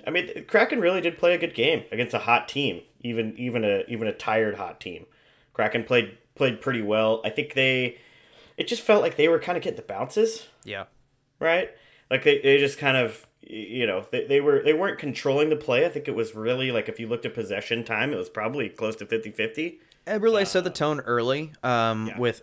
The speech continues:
Speaker 2: Hu-,
Speaker 1: yeah.
Speaker 2: Husso, Husso would like the first one back. Um,
Speaker 1: Big
Speaker 2: that
Speaker 1: time.
Speaker 2: kinda squeaked through him and just trickled in. Um, I don't even think Eberle would, probably thought that that was gonna go in. So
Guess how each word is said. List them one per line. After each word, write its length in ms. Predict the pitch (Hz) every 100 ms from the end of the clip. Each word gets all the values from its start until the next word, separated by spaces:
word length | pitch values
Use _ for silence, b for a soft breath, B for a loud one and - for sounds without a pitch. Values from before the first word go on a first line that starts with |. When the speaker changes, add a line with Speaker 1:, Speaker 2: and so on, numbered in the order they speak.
| 120
Speaker 2:
Hu-, 100 | 175
Speaker 1:
yeah. 20 | 175
Speaker 2:
Husso, 640 | 135 220 214 202 196 147
Husso 340 | 170 165 180
would 140 | 165 135
like 180 | 131 131
the 80 |
first 320 | 127 123 120 123
one 140 | 110
back. 400 | 101 98 98 - _
Um, 280 | 98 101 98
Speaker 1:
Big 120 | 98
Speaker 2:
that 120 | 104
Speaker 1:
time. 60 | 104
Speaker 2:
kinda 140 | 117 113
squeaked 400 | - 117 107 -
through 300 | - 101 107
him 200 | 117 117
and 340 | 104 98 92 -
just 200 | 104 -
trickled 380 | - 107 98
in. 300 | 98 101 117 - b b b b -
Um, 460 | 101 95 78 73 - -
I 60 |
don't 120 | 110
even 140 | 110 101
think 160 | 104
Eberle 340 | 104 98 101 98
would, 120 | 95 _ _ - _
probably 300 | - 101 101
thought 220 | 98 98 -
that 80 |
that 140 | 98 98
was 120 | -
gonna 180 | 98 98
go 320 | 98 117 143
in. 260 | 160 170 175 b b b
So 460 | - 127 117 107 -